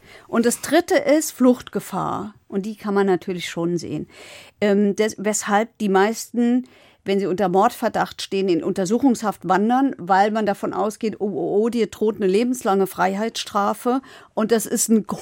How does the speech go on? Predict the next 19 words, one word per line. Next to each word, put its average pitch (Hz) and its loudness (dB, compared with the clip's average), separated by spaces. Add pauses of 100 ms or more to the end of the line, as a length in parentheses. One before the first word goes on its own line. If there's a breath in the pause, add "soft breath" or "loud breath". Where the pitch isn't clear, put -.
hoher 277 8
Anreiz 190 2
zu 240 0
flüchten 240 2
und 196 0
deswegen 208 -4
kommst 208 -6
du 233 -4
in 202 -2
Haft. 175 -4 (480 loud breath)
Es 208 -4
wundert 285 4
mich 247 4
in 240 4
diesem 233 -2
Fall 214 -4
auch 220 2
ein 269 4
bisschen. 269 -4